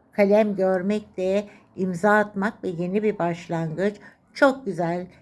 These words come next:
bir haber size kısa zaman içerisinde gelecek. Burada gördüğüm, e, haber, e, gerçekten hep iyi yönlü olacak.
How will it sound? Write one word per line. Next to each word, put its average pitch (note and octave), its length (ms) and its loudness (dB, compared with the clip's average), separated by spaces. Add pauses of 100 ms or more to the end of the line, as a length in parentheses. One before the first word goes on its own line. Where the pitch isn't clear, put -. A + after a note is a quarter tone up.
(220)
bir G#3 320 2 (360)
haber F#3 560 2 (300)
size F#3+ 680 2
kısa - 240 -2
zaman F#3 320 -2
içerisinde F3+ 540 -6
gelecek. F3 480 -4 (400)
Burada E4+ 320 4
gördüğüm, E3+ 1000 -2 (420)
e, F3+ 520 -4 (100)
haber, F#3 560 0 (380)
e, F3 340 -4
gerçekten G#3 640 0
hep C4 280 -6
iyi F#3+ 260 0
yönlü E3+ 360 -2
olacak. G#3 640 0